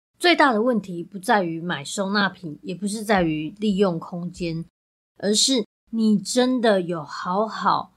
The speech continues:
把你的空间规划成你生活的那个模样吗？这些收纳的模式真的适合你吗？所以我们不是为了使用技巧而使用，知道我的意思吗？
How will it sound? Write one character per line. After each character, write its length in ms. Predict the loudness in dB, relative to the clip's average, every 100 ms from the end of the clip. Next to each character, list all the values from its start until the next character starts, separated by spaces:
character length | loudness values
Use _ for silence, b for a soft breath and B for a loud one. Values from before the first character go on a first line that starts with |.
| -4
把 140 | 0
你 160 | 2 0
的 100 | -4
空 320 | -6 -2 -2
间 320 | 0 -2 -4 -8 B _
规 220 | 2 2
划 280 | 2 2 0
成 380 | 0 -8 -8 -8
你 120 | -4 -4
生 380 | -2 0 0
活 220 | -2 -4 0
的 120 | 2
那 160 | 2
个 120 | 2 0
模 240 | -2 0
样 260 | 2 2 0
吗？ 320 | -4 -6 -10 _ _ _ _
这 140 | -2
些 180 | 2 4
收 300 | 2 2 2
纳 160 | 2 2
的 100 | 0
模 240 | -2 -4
式 360 | -4 -2 -2 -4 -2
真 260 | 2 2
的 160 | 2 0
适 300 | 0 -4 -4
合 200 | -4 -4
你 160 | -4
吗？ 340 | -6 -8 -10 -14 _ _ _
所 220 | 2 2
以 220 | 4 0 -2
我 100 | -2
们 220 | 0 0
不 220 | 0 -4
是 180 | -2 0
为 220 | 4 4
了 120 | 4
使 420 | -2 -6 -6 -6 0
用 300 | 2 2 0
技 240 | -2 -4
巧 320 | -2 -6 -8 -8
而 280 | -8 -6 -8
使 440 | -10 -10 -8 -8 0
用， 320 | 2 2 -6 _ _ _ _
知 120 | 2
道 100 | 4
我 60 | 4
的 80 | 0
意 60 |
思 120 | -2 -2
吗？ 220 | -2